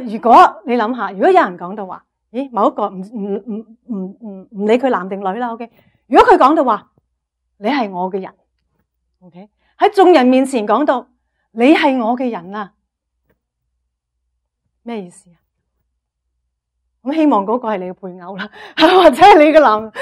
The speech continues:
男朋友、女朋友啦，OK？下，下，咁啊，父母啊，咁啊，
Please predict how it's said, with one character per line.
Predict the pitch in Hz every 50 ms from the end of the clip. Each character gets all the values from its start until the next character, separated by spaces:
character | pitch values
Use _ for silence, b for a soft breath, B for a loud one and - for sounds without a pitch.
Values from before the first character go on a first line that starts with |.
| 554 523 453 B
男 | - 233 247
朋 | 269 240
友、 | 254 269
女 | 277 285 -
朋 | 262 240
友 | 233 233 226 254
啦， | 285 302 320 370 294 262
OK？ | 240 247 240 269 294
下， | 262 262 214 196 b b b b b b
下， | - 202 196 - - 226
咁 | 254 277 320
啊， | 320 269
父 | 262 - 254 247
母 | 247 214 202 214 220
啊， | 220 226 208 208 220 226
咁 | 226 233
啊， | 254 262